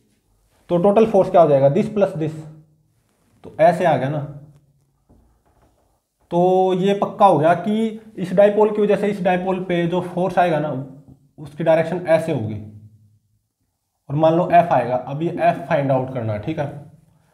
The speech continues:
मतलब इस dipole की वजह से इस dipole पे repulsive force आएगा एफ, कितना आएगा, आप वो find out करो, ठीक है। तो अब देखो,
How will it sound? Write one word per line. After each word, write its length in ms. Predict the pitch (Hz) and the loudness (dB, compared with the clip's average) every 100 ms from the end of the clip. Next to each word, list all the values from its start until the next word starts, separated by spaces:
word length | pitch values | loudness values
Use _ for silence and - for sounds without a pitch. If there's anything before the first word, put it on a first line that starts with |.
| _ _ | _ _
मतलब 160 | 156 196 | -2 2
इस 140 | 214 180 | 2 4
dipole 360 | 185 180 190 | 2 2 0
की 80 | 185 | 0
वजह 180 | 175 208 | 0 0
से 120 | 180 | -2
इस 120 | 180 180 | -2 0
dipole 300 | 160 165 160 | 0 0 -4
पे 120 | 180 220 - - - _ _ _ - | -4 -8 -12 -20 -20 _ _ _ -2
repulsive 500 | 185 233 247 247 247 | 0 4 4 4 0
force 260 | 165 147 139 | 0 0 0
आएगा 220 | 120 139 | 0 0
एफ, 100 | 139 139 - - _ - | -2 -4 -14 -20 _ -12
कितना 240 | 170 175 | -6 -2
आएगा, 160 | 165 160 | 0 2
आप 120 | 151 | 0
वो 120 | 170 | -2
find 260 | 170 139 127 | -2 -2 -4
out 200 | 123 - | -6 -8
करो, 220 | 110 104 - - _ _ _ _ _ _ - _ _ _ _ _ _ _ _ | -14 -16 -20 -20 _ _ _ _ _ _ -20 _ _ _ _ _ _ _ _
ठीक 160 | 160 170 | 0 2
है। 80 | 175 - - - - _ _ _ _ _ _ _ _ _ _ _ _ _ _ _ _ _ _ _ _ _ _ _ _ _ _ _ _ _ _ _ _ _ _ _ - | 0 -2 -16 -20 -20 _ _ _ _ _ _ _ _ _ _ _ _ _ _ _ _ _ _ _ _ _ _ _ _ _ _ _ _ _ _ _ _ _ _ _ 0
तो 60 | |
अब 100 | 208 | 2
देखो, 320 | 233 - 214 | 2 2 2